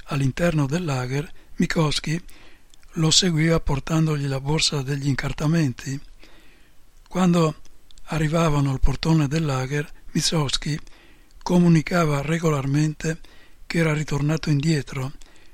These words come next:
mentre il suo capo si riprendeva la borsa. Miss Kowski aveva però nascosto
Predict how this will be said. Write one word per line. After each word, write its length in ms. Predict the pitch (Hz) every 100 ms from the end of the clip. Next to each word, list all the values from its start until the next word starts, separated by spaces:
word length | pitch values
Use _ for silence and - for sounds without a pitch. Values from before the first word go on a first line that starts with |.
| - -
mentre 320 | 165 175 156
il 40 | 143
suo 180 | - 185
capo 540 | - 135 - 151 156 - - -
si 260 | - - 151
riprendeva 580 | 143 - 143 143 170 147
la 120 | 139
borsa. 640 | 147 151 - - 139 - - - - - - - - - - - - -
Miss 340 | 170 160 - -
Kowski 580 | - 165 - - 151 170 - - -
aveva 260 | 165 180 165
però 280 | - 175
nascosto 760 | 156 151 - 160 147 - 151